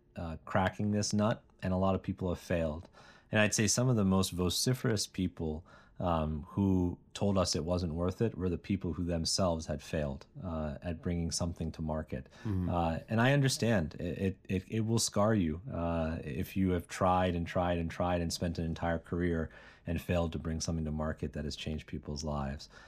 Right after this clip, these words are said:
Speaker 1: So that was definitely a, a loud crowd. Um, rightfully so, a lot of investors we spoke to in the early days said no. You know, they said,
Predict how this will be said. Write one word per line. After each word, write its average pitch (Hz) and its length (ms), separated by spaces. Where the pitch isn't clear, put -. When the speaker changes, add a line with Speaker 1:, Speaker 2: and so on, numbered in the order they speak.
Speaker 1:
So 101 140
that 113 180
was 98 140
definitely 87 500
a, 82 240
a - 20
loud 80 360
crowd. 80 480
Um, 82 360
rightfully 139 540
so, 113 360
a 107 160
lot 107 140
of 104 100
investors 98 560
we 104 80
spoke 107 320
to 107 180
in 98 80
the 95 120
early 101 240
days 101 280
said 101 260
no. 92 380
You 80 120
know, 80 100
they 82 140
said, 87 280